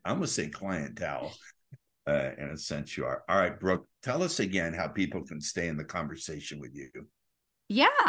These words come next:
Speaker 2: absolutely. So I do have, um, like I had said, there is a free resource for anyone that would be interested, and that is a mini,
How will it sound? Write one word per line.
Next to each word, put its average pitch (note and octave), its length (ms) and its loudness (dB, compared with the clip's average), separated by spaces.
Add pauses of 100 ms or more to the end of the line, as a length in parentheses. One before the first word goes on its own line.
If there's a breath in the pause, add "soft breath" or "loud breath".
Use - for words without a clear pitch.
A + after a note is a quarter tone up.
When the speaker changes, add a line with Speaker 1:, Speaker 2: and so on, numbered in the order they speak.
(120)
Speaker 2:
absolutely. C4 680 6
So C4+ 380 8
I C4+ 180 8
do D4+ 460 4
have, D#4 340 8 (140)
um, A3+ 460 4
like B3 200 4
I C4 80 6
had C4+ 180 2
said, G3+ 440 0
there A3+ 180 4
is A3+ 420 4
a A3 320 4 (200)
free D4+ 220 8
resource C#4 520 2
for G#3+ 380 6 (100)
anyone A3+ 520 6
that G#3 120 8
would G#3 100 2
be G#3 120 0
interested, A3 480 2
and G#3 180 6
that G#3+ 240 8
is G3 160 -2
a F#3 100 2
mini, B3 600 8